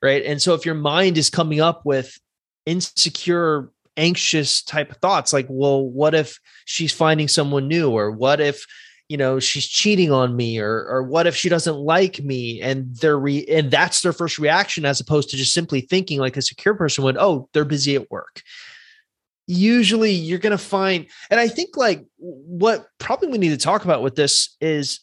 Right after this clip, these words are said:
how most men at first do a pretty good job of disguising this. It sometimes takes a little while for this type of behavior to come out. You know, you have to be talking to them for a little while. Sometimes,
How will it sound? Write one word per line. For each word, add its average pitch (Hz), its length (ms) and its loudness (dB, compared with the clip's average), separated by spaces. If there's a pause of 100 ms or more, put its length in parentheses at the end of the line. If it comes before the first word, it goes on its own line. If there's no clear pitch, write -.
(200)
how 170 420 -2 (180)
most 156 640 0
men 165 560 2
at 151 160 -2
first - 580 0 (200)
do 208 160 -2
a 208 60 -2
pretty 214 260 -6
good 180 160 0
job 165 200 -6
of 143 100 -12
disguising 135 640 -2
this. - 420 -2 (500)
It 160 220 -2
sometimes 208 520 0
takes 214 300 2
a 180 60 2
little 170 260 0
while 170 400 4
for 160 200 -8
this 165 200 -4
type 175 220 -6
of 160 80 -14
behavior 156 460 -2
to 143 60 -8
come 147 320 -4 (120)
out. 151 440 2
You 143 80 -2
know, 135 100 2
you 139 120 0
have 156 140 -2
to - 60 -16
be 165 60 -6
talking 160 460 -2
to 165 120 -2
them 143 180 0
for 135 160 2
a - 20 0
little 120 200 0
while. 113 280 2 (300)
Sometimes, 202 640 0